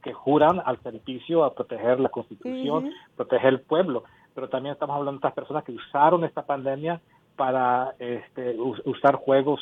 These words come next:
Speaker 1: sucios para las elecciones, que lo usaron, cambiaron leyes justificando una emergencia para que entonces se pudiera hacer, usar fraude y impactar las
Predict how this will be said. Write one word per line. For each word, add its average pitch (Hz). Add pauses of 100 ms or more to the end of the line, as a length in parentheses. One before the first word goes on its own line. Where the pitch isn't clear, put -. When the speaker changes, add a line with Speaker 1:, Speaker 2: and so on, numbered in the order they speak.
Speaker 1:
sucios 170 (120)
para 120
las 110
elecciones, 131
que -
lo 110
usaron, 120
cambiaron 123
leyes 147 (560)
justificando 131
una 156
emergencia 147
para 139
que -
entonces 120
se 131
pudiera 123
hacer, 117 (160)
usar 117
fraude 151 (380)
y 131
impactar 127
las 135